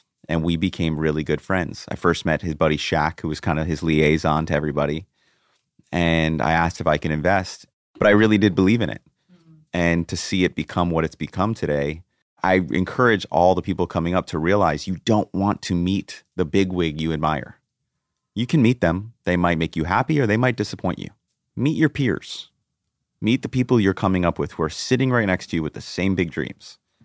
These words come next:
Speaker 1: and bet on each other. Because one of the best investments of my life has been Spotify.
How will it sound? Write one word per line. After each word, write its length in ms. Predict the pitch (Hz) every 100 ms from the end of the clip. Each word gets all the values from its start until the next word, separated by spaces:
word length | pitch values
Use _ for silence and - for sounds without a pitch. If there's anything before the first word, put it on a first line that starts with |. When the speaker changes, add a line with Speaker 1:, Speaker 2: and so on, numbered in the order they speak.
| _
Speaker 1:
and 200 | 85 82
bet 160 | 101
on 120 | 113 113
each 200 | 101 -
other. 260 | - - _ _ _ _
Because 240 | 101 95
one 120 | 107
of 40 | 104
the 60 |
best 320 | 87 101 101
investments 460 | 98 92 92 92 87
of 60 | 82
my 180 | 76
life 560 | 76 80 101 - _ _ -
has 120 | -
been 160 | -
Spotify. 480 | - - - - -